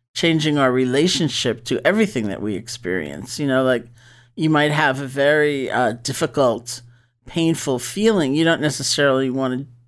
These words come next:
have that drive you into action or making a choice. You know, you wanna be able to deal with it differently, perhaps. Or you might see this beautiful, amazing, wonderful thing is happening and you're really reluctant to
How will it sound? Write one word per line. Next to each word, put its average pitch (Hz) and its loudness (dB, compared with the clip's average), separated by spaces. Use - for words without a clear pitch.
have 139 0
that 123 0
drive 131 2
you 127 -2
into 123 -6
action - -4
or 143 -2
making 131 0
a 117 -6
choice. - -6
You 139 -4
know, 131 0
you 139 -2
wanna 143 0
be 143 2
able 131 0
to 127 -8
deal 131 0
with 127 4
it - -2
differently, 110 -4
perhaps. - -4
Or 117 -2
you 151 0
might 147 2
see 147 2
this 131 -2
beautiful, 208 2
amazing, 151 0
wonderful 160 0
thing 147 0
is 131 -2
happening 170 0
and 143 0
you're 131 2
really 131 2
reluctant 123 -2
to 110 -4